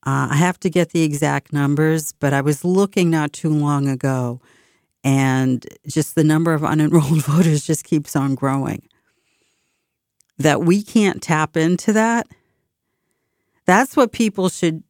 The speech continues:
that, that's what they should be focusing on. They should be focusing on outreach. They should be focusing on how Republicans are going to do things differently.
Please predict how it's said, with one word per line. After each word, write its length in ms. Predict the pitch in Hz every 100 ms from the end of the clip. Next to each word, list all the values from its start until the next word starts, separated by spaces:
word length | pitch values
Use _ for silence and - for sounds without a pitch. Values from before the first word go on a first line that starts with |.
| _
that, 360 | - 156 - -
that's 280 | 175 190 -
what 120 | 247
they 140 | 196
should 240 | 175 - 151
be 120 | 156
focusing 680 | - 156 170 233 - 165 160
on. 400 | 147 156 185 202 _ _ _ _ _ _ _ _ _ _ _
They 100 | 156
should 180 | 156 202
be 120 | 214
focusing 600 | - 214 214 226 - 208
on 220 | 208 202
outreach. 800 | 196 226 277 175 147 - - - - _ _ _ _ _ - - -
They 140 | 170
should 220 | 190 240
be 140 | 196 208
focusing 680 | - 196 202 208 - 196 185
on 720 | 170 175 175 175 170 170 156 _ _ _ _ _ _ _ _ _
how 300 | - 185 180
Republicans 1000 | 180 - 196 190 208 - 190 185 180 -
are 120 | 160
going 340 | 160 165 170 165
to 120 | 180
do 220 | 165 170
things 420 | 165 170 165 160
differently. 680 | - 196 - - 135 113 120